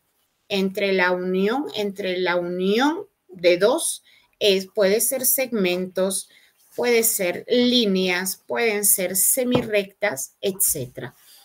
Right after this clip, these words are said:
Pero estos segmentos, estas líneas, estas semirrectas, se tienen que juntar en un punto. Así vamos a tener esta abertura, la cual es un ángulo.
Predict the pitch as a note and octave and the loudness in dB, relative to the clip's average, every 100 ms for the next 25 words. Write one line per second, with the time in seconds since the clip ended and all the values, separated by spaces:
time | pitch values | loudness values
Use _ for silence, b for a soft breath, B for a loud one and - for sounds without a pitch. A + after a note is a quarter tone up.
0 | b _ _ A3 G#3 A3 C4+ C4+ C4 A#3+ | b _ _ 0 2 0 -4 -4 -2 0
1 | G#3 F3+ F#3 F#3 F#3 F#3 E3+ - G#3 A3+ | 0 0 -2 -4 -6 -4 -6 -4 -6 -4
2 | A#3 A3+ G#3+ F3 E3+ F3 E3+ E3 A3+ - | -4 -2 -2 -2 -4 -6 -8 -8 -4 -2
3 | C4 C4 C4 A3+ G#3 C4 D#4+ E4 B B | -2 -2 -2 -2 -2 -4 -4 -4 B B
4 | B - F#3+ F#3+ F3+ F#3 F#3+ G#3 - B3+ | B -6 -6 -2 -2 -2 -4 -8 -8 -8
5 | B3 - D4 E4 - _ _ - G3+ F3+ | -8 -4 -4 -4 -10 _ _ -6 -2 2
6 | F#3 F3+ - D3+ C#3 C3 B2+ - _ _ | 2 0 -4 -6 -4 -4 -8 -20 _ _
7 | _ _ _ G#3 A3 F4+ F4+ G#3+ F#3+ F#3 | _ _ _ -4 0 2 2 2 0 -2
8 | E3 D#3+ D#3+ D3 C#3+ - C3+ C3 B2 - | -2 -2 0 -2 -2 -4 -2 -2 -4 -12
9 | G#2 G#2 - b b b - F#3 F#3+ D4 | -16 -16 -16 b b b -2 -2 2 8
10 | E4+ G#4 G#4+ b b b b b A#3+ G#3 | 10 8 4 b b b b b 0 0
11 | - C#3 B2 A2+ A2 G#2+ G#2 | 0 -2 -4 -6 -12 -14 -16